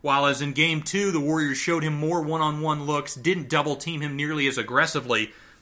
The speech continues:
and, uh, Kawhi's usage went up to thirty-three point seven in Game Two. And again, with Kawhi not necessarily a hundred percent,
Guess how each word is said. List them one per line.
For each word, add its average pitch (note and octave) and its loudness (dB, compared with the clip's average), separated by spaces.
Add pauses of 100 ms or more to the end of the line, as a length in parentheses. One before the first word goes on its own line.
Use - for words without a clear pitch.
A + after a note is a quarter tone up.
(100)
and, B2+ -4
uh, B2 2
Kawhi's C#3+ 2
usage C#3+ -2
went C#3+ -4
up C3 -2
to A#2+ -6
thirty-three C#3+ -4
point C3 -10
seven C#3+ 0
in A#2+ -8
Game A#2 -4
Two. A2 -4 (920)
And E3+ 0
again, G#3 -2
with F3 0
Kawhi G3+ 0
not F#3+ 2
necessarily F#3 -2
a C3+ 0
hundred E3+ -2
percent, E3 -4